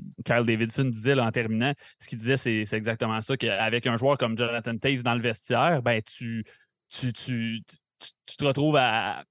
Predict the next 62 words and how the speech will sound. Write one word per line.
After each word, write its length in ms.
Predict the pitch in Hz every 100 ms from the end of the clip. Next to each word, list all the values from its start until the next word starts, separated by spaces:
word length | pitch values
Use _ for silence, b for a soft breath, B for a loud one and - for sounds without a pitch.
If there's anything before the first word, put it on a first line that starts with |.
| _ _
à 380 | 135 120 - 127
avoir 220 | 139 156
tes 160 | 160 135
jeunes 180 | 156
qui 80 | 160
sont 80 | 139
un 60 | 127
peu 100 | 131
plus 140 | 165
dans 240 | 151 131
l'ombre, 420 | 123 135 147 127 117
tu 80 |
sais, 100 | -
qui 60 | 156
sont, 180 | 131 123
qui 80 | -
sont 140 | 123
pas 140 | 165
dans 200 | 156 131
un 100 | 127
rôle 280 | 117 127 151
de, 140 | 127 123
de, 140 | 127
de 100 | 120
premier 340 | 113 127 131 123
plan 160 | 143
nécessairement 440 | 143 120 120 123 143
en 40 |
termes 200 | - 131
du 120 | 113
leadership, 460 | 120 120 120 - 165
qui 140 | -
vont 140 | 131 117
pas 140 | 170
vivre 280 | 143 170 135
les 80 | 127
mêmes 260 | 147 147
expériences 580 | 131 - 117 123 147 139
que 120 | 127
si 340 | 120 - 143 - b b b
ils 80 | 123
sont 320 | - 139 143
les 160 | 123
joueurs 220 | 120 143 127
vers 160 | 113
qui 140 | - -
on 160 | 123 117
se 80 |
tourne 300 | - 139 139
pour, 300 | 135 123 120
tu 120 | 107 -
sais, 60 |
pour 160 | 151 123
sonner 240 | 127 127
la 140 | 127 113
charge, 260 | 135 131
pour 100 | 123
être 60 | 113
les 100 | 113
leaders 300 | 113 120 127
de 60 |
l'équipe. 300 | 120 107 165